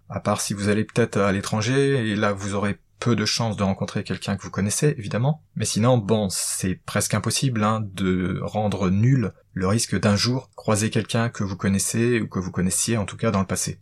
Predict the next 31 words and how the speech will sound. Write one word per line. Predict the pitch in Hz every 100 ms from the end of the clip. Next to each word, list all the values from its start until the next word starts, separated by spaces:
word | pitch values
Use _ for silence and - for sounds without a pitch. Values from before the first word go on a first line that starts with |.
| _
Mais | - 98 98
c'est | - 104
pas | 117
pour | 117 104
autant | 98 131 139
qu'il | - 110 104 101
faut | - 110
en | 101
rajouter | 107 101 110 131 143 -
dans | 101 101
les |
problèmes. | 98 127 123 123 104 92
Et | 98
donc, | 98 113 - - 107
l'histoire | 101 - 120 110
d'avoir, | 98 104 104 110 104
euh, | 101
votre | 95 101 -
nom | 104 117 113
et |
prénom | - 110 113 113
qui | - -
sont | - 101
ouvertement | - 110 110 - 107 110
annoncés, | 101 98 - 135 165 -
il | 110
y | 95
a | 87 _ -
aucune | 123 120 123 117
raison | 110 107 113
derrière | 107 107 107 101 95